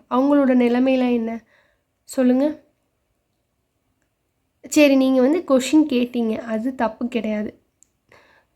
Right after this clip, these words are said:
தப்பு இல்லைன்னு வச்சுக்கோங்க. எங்களுக்கு நீங்க இதுக்கு முன்னாடி ஒரு மாடல் கொஷின் பேப்பர் ரிலீஸ் பண்ணியிருக்கலாம்ல,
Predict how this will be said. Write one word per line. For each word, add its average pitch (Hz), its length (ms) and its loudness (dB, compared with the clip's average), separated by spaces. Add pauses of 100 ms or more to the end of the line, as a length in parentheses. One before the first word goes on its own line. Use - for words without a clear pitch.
தப்பு 233 280 -2
இல்லைன்னு 240 240 4
வச்சுக்கோங்க. 226 260 -2
எங்களுக்கு 339 380 4
நீங்க 320 220 6
இதுக்கு 311 280 0
முன்னாடி 330 320 2
ஒரு 330 120 2
மாடல் 277 380 4
கொஷின் 277 320 -2
பேப்பர் 262 300 -2
ரிலீஸ் 262 480 0
பண்ணியிருக்கலாம்ல, 226 680 0